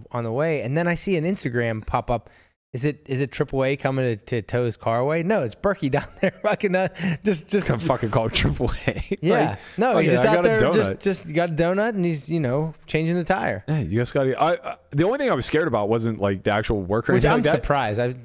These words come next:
Speaker 1: you don't have triple A, or you don't just,
Speaker 2: I
Speaker 1: like,
Speaker 2: do, but, like,
Speaker 1: yeah.
Speaker 2: I don't, they take so fucking long. It took me
Speaker 1: Yeah.
Speaker 2: twenty minutes to change the tire.
Speaker 1: It's true.
Speaker 2: Uh, and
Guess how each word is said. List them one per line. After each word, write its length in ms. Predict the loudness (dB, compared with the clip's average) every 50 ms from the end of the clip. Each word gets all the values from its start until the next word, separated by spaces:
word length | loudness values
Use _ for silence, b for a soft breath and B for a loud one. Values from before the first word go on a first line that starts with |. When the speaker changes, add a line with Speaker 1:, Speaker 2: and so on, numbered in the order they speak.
| -16 -14 -10
Speaker 1:
you 100 | -8 -6
don't 100 | -4 -4
have 160 | -4 -4 -6
triple 260 | -8 -10 -8 -8 -8
A, 140 | -6 -6 -6
or 20 | -6
you 80 | -6 -6
don't 180 | -6 -6 -6 -8
just, 240 | -10 -14 -10 -6 -4
Speaker 2:
I 60 | -2
Speaker 1:
like, 60 | 0
Speaker 2:
do, 200 | 0 2 2 2
but, 160 | 2 0 0
like, 200 | 2 2 2 2
Speaker 1:
yeah. 100 | 2 2
Speaker 2:
I 20 | 0
don't, 460 | 0 -2 -4 -6 -8 -10 -10 -8 -4
they 120 | -2 -2 0
take 160 | 0 0 0
so 120 | 0 0
fucking 300 | 2 0 0 0 0 0
long. 340 | 0 0 0 0 0 0 0
It 80 | 0 0
took 120 | 2 2
me 60 | 2 2
Speaker 1:
Yeah. 40 |
Speaker 2:
twenty 260 | 2 2 0 2 2 2
minutes 260 | 0 0 0 -2 -4
to 80 | -4
change 240 | -2 -2 -2 -2 -2
the 60 | -4
tire. 340 | -2 -2 0 0 0 -2 -2
Speaker 1:
It's 80 | -4 -6
true. 180 | -6 -4 0
Speaker 2:
Uh, 400 | 0 2 2 2 2 0 0 0 -2 -6 -12 -14 -16 -18 -20 _ -8 -2
and 160 | 0 0 0